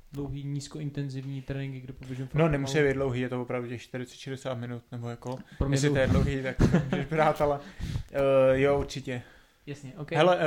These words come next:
Speaker 2: eh, takhle, ty jsi třeba teďka, eh, že jo, v, v sobotu byl na Sněžce, prostě pěšky jste šli nějaký výlet, i tohle můžeš v podstatě počítat jako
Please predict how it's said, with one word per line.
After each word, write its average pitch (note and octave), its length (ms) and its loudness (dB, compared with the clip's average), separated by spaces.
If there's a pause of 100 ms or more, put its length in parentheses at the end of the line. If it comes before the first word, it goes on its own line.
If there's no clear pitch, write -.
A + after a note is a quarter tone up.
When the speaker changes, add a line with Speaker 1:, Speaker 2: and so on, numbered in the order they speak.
(140)
Speaker 2:
eh, C#3+ 40 2
takhle, D3+ 300 4 (260)
ty D#3 100 0
jsi - 60 -4
třeba D#3 220 4
teďka, D3 500 2 (280)
eh, A#2+ 40 -4
že C#3+ 100 -2
jo, C3+ 80 2
v, C#3 40 -16
v - 280 -14
sobotu D3 580 -2 (280)
byl C3+ 180 0
na B2+ 100 0
Sněžce, C#3 460 -4
prostě C#3 340 -6
pěšky C3+ 340 -4
jste C#3 220 -4
šli C#3+ 160 -8
nějaký C3+ 300 -4
výlet, C3+ 460 0
i D3+ 160 2
tohle D3 380 -2
můžeš C#3+ 300 -4
v - 60 -20
podstatě D3 440 -6
počítat C3+ 520 -10
jako C#3 360 -4